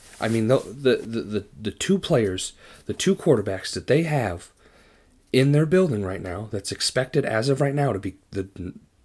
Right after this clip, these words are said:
starting quarterback next season, you're gonna see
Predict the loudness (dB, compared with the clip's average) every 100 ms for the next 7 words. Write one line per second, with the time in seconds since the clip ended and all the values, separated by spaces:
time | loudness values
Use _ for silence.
0 | _ _ -2 2 4 4 6 4 4 -2
1 | -6 -16 -20 -8 -4 -2 4 4 4 0
2 | -8 _ -20 -20 -20 _ -16 -6 0 4
3 | 6 4 4 2 2 2 -2